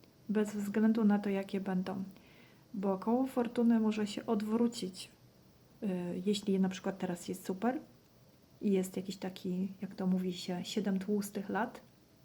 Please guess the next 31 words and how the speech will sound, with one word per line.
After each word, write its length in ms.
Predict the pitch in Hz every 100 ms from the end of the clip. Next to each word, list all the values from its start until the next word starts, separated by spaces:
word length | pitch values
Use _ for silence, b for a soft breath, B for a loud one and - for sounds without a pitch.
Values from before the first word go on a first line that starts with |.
| - - - 202
no 120 | 190
to 120 | 190
przygotuj 520 | - 240 330 330 233
się, 220 | 196 196
że 160 | 190 196
nie 120 | 196
zawsze 380 | 196 190 - 185
może 340 | 185 185 185
w 40 | 185
życiu 320 | 196 185 190
będzie 300 | 190 185 185
te 120 | 180
siedem 340 | - 185 185 185
tłustych, 460 | 190 190 - 202
może 260 | 196 185 190
będzie 220 | 190 202
kolejne 400 | 202 175 180 185
siedem 320 | - 180 190
chudych, 300 | 190 190 185
a 80 | 175
może 200 | 175 180
i 60 | 185
czternaście 640 | - 190 190 262 262 202
chudych. 460 | - 208 220 214 B B B B B B B B B B -
Ale 220 | 208 214
co 180 | 214 226
ważne, 540 | 208 190 202 247 262 - -
żeby 400 | 208 214 208 220
po 140 | 220
prostu, 680 | 214 226 233 - 262 254 247 -
y, 300 | 220 220